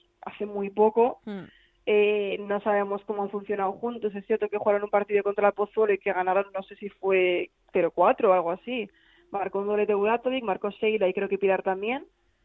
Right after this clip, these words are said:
Speaker 1: Y, y bueno, pues estaban probando. También es cierto que es un estreno complicado contra el
Speaker 2: Sí,
Speaker 1: Real
Speaker 2: sí.
Speaker 1: Madrid, ¿eh? Porque el Real Madrid juega en casa,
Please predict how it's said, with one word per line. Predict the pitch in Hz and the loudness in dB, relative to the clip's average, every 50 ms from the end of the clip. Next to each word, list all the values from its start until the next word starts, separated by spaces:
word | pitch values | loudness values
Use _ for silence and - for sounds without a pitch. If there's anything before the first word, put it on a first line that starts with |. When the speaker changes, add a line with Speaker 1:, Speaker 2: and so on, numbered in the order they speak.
| _ _ _ | _ _ _
Speaker 1:
Y, | - - 240 233 220 208 208 208 202 202 202 - | -12 -8 -6 -4 -4 -4 -4 -4 -4 -4 -4 0
y | 190 | 0
bueno, | 208 208 214 208 202 202 208 | 2 2 2 2 2 -2 -4
pues | - 202 190 | -4 -4 -4
estaban | 185 - 208 196 208 226 | -2 0 2 2 2 2
probando. | 233 208 190 196 202 208 208 - 185 180 180 | 2 4 4 4 2 2 -2 -2 -2 -2 0
También | 202 190 196 208 220 | -2 -4 -2 -4 -4
es | 233 | -2
cierto | 262 247 247 262 254 | 0 0 2 2 2
que | 254 | 2
es | 254 254 | 0 0
un | 254 247 | -2 -6
estreno | 233 - 233 226 226 254 | -4 -2 -2 -2 0 -2
complicado | 262 269 240 226 185 185 - 196 196 196 | -2 -4 -4 -2 -2 0 2 2 2 2
contra | 196 190 - 190 185 | 0 -2 -2 -2 -2
el | 180 | 0
Speaker 2:
Sí, | 190 | 0
Speaker 1:
Real | 185 180 | -2 -2
Speaker 2:
sí. | 185 185 | 0 -2
Speaker 1:
Madrid, | 180 185 190 196 202 - | -2 -2 -2 -2 -4 -4
¿eh? | - 190 190 - | -2 -4 -4 -2
Porque | - 220 208 208 | -2 -2 0 0
el | 196 196 | 0 0
Real | 196 196 202 | 0 0 0
Madrid | 208 208 208 208 - | 0 0 -2 -2 -2
juega | - 220 208 208 | 0 0 2 2
en | 202 202 | 0 0
casa, | - 226 233 233 - 254 240 233 240 | 0 -2 -2 -2 0 0 0 0 0